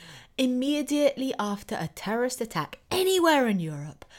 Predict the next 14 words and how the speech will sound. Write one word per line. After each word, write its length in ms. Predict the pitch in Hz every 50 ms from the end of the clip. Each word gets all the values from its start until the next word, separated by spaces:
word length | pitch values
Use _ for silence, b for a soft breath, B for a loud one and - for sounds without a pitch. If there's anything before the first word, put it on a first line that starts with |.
| B B B B B B B
German 440 | - - 220 240 269 277 285 294 277
Twitter 340 | - - 220 196 - - 165
users 500 | 143 160 156 147 - 160 156 151 - - -
increasingly 720 | 202 185 180 - - 240 247 254 - - 269 254 240 226 214
discuss 560 | 220 - 180 175 - - - 165 165 - - - -
immigrants 560 | 214 226 220 214 247 254 254 254 - - - -
and 160 | - 170 160 160
Muslims. 560 | 170 160 - 143 139 - 147 - - - - _ B B B B B B B B B B B B B
That 280 | 196 202 285 330 349 -
shift 440 | - - - - 370 381 - - -
in 240 | - 247 220 220
language 540 | 226 240 277 320 339 330 294 262 226 220 - -
is 160 | 220 202 -
correlated 1120 | - - - - - 302 320 330 339 330 277 202 170 151 - - - 160 156 156 - -